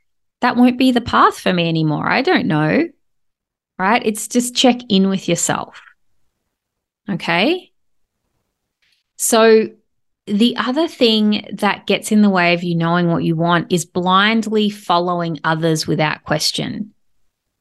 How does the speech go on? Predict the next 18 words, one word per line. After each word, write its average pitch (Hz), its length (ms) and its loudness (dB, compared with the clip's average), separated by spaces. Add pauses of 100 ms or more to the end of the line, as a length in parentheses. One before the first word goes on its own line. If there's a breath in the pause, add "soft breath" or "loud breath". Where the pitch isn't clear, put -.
(680)
right? 180 480 -2 (320)
Doing 214 580 2
what 196 280 2
other 185 320 0
people 175 460 -2
in 175 180 0
your 165 160 2
industry 175 540 2
do 160 580 4 (1300)
just 185 260 -2
because 170 380 -2
that's, - 500 -6 (640)
that's 156 240 -4
what 170 140 -2
everybody 160 440 -2
else 160 320 -2
is 151 140 -4
doing. 135 500 -4